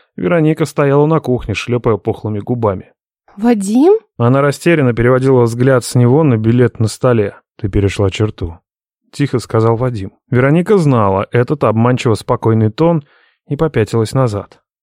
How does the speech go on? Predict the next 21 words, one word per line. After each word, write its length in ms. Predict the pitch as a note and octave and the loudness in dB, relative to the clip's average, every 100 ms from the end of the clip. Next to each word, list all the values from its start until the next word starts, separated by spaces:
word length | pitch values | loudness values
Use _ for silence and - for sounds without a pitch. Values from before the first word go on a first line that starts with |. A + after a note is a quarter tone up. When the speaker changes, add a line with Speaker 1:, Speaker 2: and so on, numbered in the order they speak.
| _ | _
Speaker 2:
«Я 340 | B3 G3+ A#3+ A3+ | -12 -6 -4 -2
ничего 360 | B3 - D4 | -4 -4 0
не 160 | C#4+ E4+ | 2 2
сделала». 680 | D4 G3+ A#3+ A3+ B3 C#4 D#4 _ _ - | -2 -4 0 0 0 -2 -4 _ _ -2
Speaker 1:
Её 260 | F3 F3+ | 2 4
нижняя 420 | E3+ D#3+ C#3+ C#3+ | 4 4 4 2
губа 360 | C3 C3+ C3 C3+ | 2 0 2 2
задрожала, 720 | B2 B2 B2 A#2 A2+ C#3+ D#3 | 2 2 2 2 2 2 4
и 80 | A2+ | 2
из-под 280 | G#2 - A2+ | 0 0 0
очков 420 | A2 - D3 C#3 | 0 0 -2 0
показалась 580 | - A2+ A#2 A2 A2+ G#2 | -6 -2 0 2 0 -2
скупая 400 | - C3 A2+ G2 | -6 -6 -2 -4
слеза. 520 | - A#2+ G#2+ F#2 F2 _ _ _ _ _ | -2 -4 -4 -8 -12 _ _ _ _ _
Жалкая 460 | B2 D3+ C#3+ B2 A2 | -2 0 0 0 0
попытка 520 | B2 A#2 E3+ - A2+ | -2 2 0 0 -4
соврать 420 | - A#2+ C3+ B2+ | 0 2 2 0
взбесила 540 | G#2 G#2+ B2+ - C3 | -4 -2 -2 2 2
Вадима 360 | A2 A#2 B2 C3 | 4 2 2 2
ещё 220 | A2 C3+ | 2 -2
больше. 440 | C3 A#2+ G2+ - | 0 0 0 -8